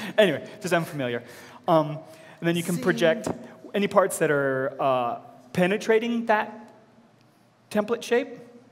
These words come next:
Speaker 1: I can just project back against it. Super quick and dirty here.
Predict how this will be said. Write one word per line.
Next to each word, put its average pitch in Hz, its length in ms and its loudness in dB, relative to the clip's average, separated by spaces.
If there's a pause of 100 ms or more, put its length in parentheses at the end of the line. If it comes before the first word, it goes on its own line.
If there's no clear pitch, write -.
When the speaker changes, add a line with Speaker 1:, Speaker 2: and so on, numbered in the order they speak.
(140)
Speaker 1:
I 131 60 -12
can 127 120 -12
just 127 140 -12
project 135 540 -6
back 127 200 0
against 160 420 -6
it. 220 140 0 (1600)
Super - 340 -16
quick 139 320 -16
and 139 140 -12
dirty 226 280 -6
here. 240 280 -6